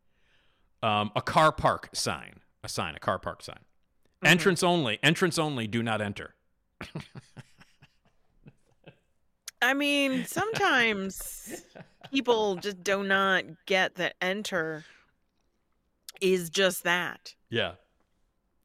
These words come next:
Speaker 1: Entrance only. Do not enter.
Speaker 2: Yeah.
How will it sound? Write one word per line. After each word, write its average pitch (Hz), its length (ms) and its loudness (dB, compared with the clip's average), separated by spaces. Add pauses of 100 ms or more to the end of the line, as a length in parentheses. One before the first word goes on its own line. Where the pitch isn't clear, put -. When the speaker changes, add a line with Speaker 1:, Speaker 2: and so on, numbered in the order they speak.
(380)
Speaker 1:
Entrance 143 400 -4
only. 117 260 -6
Do 104 200 -10
not 98 180 -12
enter. 95 240 -18 (640)
Speaker 2:
Yeah. 185 300 -2